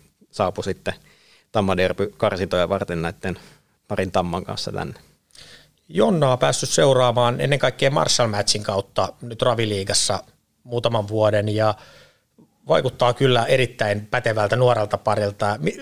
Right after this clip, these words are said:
Speaker 2: osaatko sanoa, että miten heillä on Ruotsin valloitus onnistunut?
Speaker 1: Joo, Jonnan twiitti joku aika sitten oli, oli niin, että he otti tavoitteeksi viisikymmentätuhatta sisään ajettua euroa maaliskuun loppuun mennessä, ja se oli,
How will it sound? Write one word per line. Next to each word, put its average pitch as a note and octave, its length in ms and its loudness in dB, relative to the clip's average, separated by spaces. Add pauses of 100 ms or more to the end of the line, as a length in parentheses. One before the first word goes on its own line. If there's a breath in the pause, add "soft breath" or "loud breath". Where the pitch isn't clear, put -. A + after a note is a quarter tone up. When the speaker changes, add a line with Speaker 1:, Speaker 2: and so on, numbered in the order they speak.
Speaker 2:
osaatko F#3+ 320 2
sanoa, E3 280 6
että B2 100 -2
miten C#3+ 180 0
heillä B2 260 2
on B2+ 80 4
Ruotsin A#2+ 320 2
valloitus G#2+ 600 -4
onnistunut? A2+ 440 -6 (480 loud breath)
Speaker 1:
Joo, A#2+ 180 4
Jonnan G#2 400 2 (480)
twiitti G#2 500 0
joku F#2+ 280 0
aika F2+ 400 0 (160)
sitten - 360 -6
oli, F#2 260 -2
oli F#2+ 280 -2
niin, E2 220 -2
että - 300 -4 (180)
he G#2 120 -6 (120)
otti G#2 240 -4
tavoitteeksi - 840 -2 (600 soft breath)
viisikymmentätuhatta G2+ 680 -2
sisään G2 340 0
ajettua G2 480 2
euroa G2 360 4
maaliskuun G2 540 -2
loppuun F#2+ 320 -4
mennessä, F2 400 -6
ja F#2 100 -4
se F#2 80 -6
oli, F2 160 -8